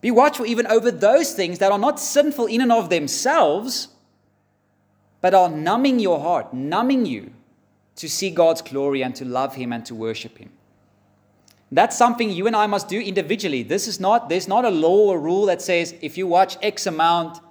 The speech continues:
you have crossed over. There's no such thing. This is something you need to look into your own heart. Ask yourself, do you desire God? Do you desire his word? Do you desire prayer? If not, is there anything that is throwing the water on the fire?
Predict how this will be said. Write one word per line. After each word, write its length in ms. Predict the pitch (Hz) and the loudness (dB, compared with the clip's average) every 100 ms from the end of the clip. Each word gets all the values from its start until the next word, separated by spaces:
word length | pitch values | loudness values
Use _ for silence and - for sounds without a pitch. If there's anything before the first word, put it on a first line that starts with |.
| _ _ _ | _ _ _
you 140 | 127 165 | -2 2
have 320 | 165 160 - | 2 0 -12
crossed 340 | - 196 175 180 | 0 2 2 -2
over. 300 | 165 165 - | -4 -4 -10
There's 280 | 123 180 170 | -2 -2 -2
no 160 | 185 | -2
such 340 | 220 202 185 - | -2 0 -2 -4
thing. 240 | 143 98 - _ _ _ _ _ _ _ _ | -8 -10 -16 _ _ _ _ _ _ _ _
This 120 | 160 185 | -8 -4
is 80 | |
something 420 | 208 208 202 180 139 | 0 0 0 -6 -6
you 220 | 170 220 | -2 -2
need 160 | 208 - | -2 -4
to 320 | 175 156 151 _ _ _ _ _ _ - | -4 -6 -10 _ _ _ _ _ _ -10
look 280 | 143 226 - | -2 -2 0
into 240 | 226 220 | -2 0
your 200 | 196 165 | 0 2
own 160 | 185 247 | 2 2
heart. 360 | 196 117 - - | 0 -4 -8 -2
Ask 200 | 196 214 | -2 -2
yourself, 520 | 220 - 117 101 - _ _ 127 | -6 -2 -2 -4 -12 _ _ -12
do 100 | 165 | -6
you 120 | 262 | -4
desire 520 | 240 127 139 190 269 | -4 -4 -4 -2 -2
God? 420 | 156 185 240 110 | -2 0 0 0
Do 60 | - | -6
you 60 | 202 | -8
desire 440 | 220 135 180 233 | -6 0 2 2
his 200 | 202 139 | -2 -6
word? 340 | 131 220 156 | -2 0 -2
Do 80 | 117 | -6
you 80 | 214 | -10
desire 540 | 247 139 147 196 233 | -10 -6 -2 0 0
prayer? 560 | 226 - 185 202 135 113 _ _ _ _ _ _ _ _ - | -2 -10 -8 -6 -6 -8 _ _ _ _ _ _ _ _ -6
If 180 | 240 | -4
not, 320 | 196 277 269 208 | 0 2 2 -2
is 100 | 185 | 0
there 140 | 208 | 0
anything 720 | 208 285 262 196 160 202 - | 0 -2 -2 -4 -4 -6 -4
that 140 | 180 180 | 0 2
is 140 | 175 | 0
throwing 380 | - 214 233 233 | -2 2 2 2
the 80 | 208 | 0
water 460 | 165 196 277 214 | 2 0 0 -2
on 160 | 202 190 | -4 -4
the 80 | 190 | -6
fire? 500 | - 214 254 135 | -8 -6 -4 -4